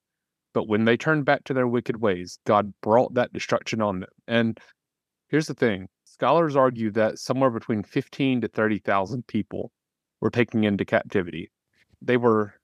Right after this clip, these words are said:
exiled from a land that was never theirs because it was God's, but they treated it as theirs. God had given them provision, blessings, descendants, and luxuries. They had walked in the blessings of God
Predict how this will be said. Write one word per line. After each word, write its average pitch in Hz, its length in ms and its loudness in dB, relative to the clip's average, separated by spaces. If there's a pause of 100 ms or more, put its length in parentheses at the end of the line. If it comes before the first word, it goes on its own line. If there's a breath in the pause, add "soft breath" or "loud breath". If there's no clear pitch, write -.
exiled 147 480 0
from 123 180 -2
a 110 100 0
land 113 380 2
that - 120 -4
was 101 300 -4
never 110 340 0
theirs 113 600 -2 (640)
because 104 280 -2
it 113 80 -2
was 110 160 -4
God's, 117 680 0 (360)
but 117 360 4 (680)
they 120 160 0
treated 135 500 4
it 92 160 0
as 90 120 -6
theirs. - 600 -6 (300)
God 123 200 4
had 143 140 0
given 127 240 2
them 107 120 0
provision, 123 640 0 (140)
blessings, 123 600 0
descendants, 120 640 -2
and 95 140 -4
luxuries. 120 680 -2 (640)
They 113 140 4
had 101 120 -4
walked 101 420 2
in 127 80 0
the 113 80 0
blessings 110 420 -2
of - 60 -6
God 104 320 2